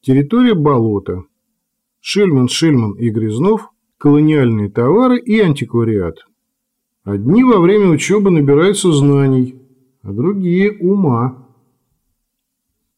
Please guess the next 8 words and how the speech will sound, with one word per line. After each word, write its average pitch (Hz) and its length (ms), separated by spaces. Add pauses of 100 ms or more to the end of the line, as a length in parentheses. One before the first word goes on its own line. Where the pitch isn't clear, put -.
(140)
Они 170 240
были 160 200
совсем 151 520
не 156 80
похожи 135 560
друг 107 280
на 107 160
друга. 90 440